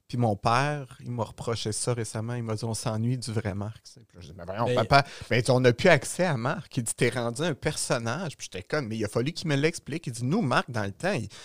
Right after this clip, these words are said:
Speaker 1: il s'assoyait avec nous autres. Maintenant, il est plus accessible. » Il, il,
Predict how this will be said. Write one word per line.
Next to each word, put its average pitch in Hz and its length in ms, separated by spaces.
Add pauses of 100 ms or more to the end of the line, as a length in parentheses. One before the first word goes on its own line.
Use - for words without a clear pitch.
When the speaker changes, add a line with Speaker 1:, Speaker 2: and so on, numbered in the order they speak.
(140)
Speaker 1:
il 117 40
s'assoyait 135 420
avec 156 100
nous 120 180
autres. 175 220
Maintenant, 135 260
il 170 140
est - 20
plus 147 160
accessible. » 151 800
Il, 131 120 (380)
il, 123 260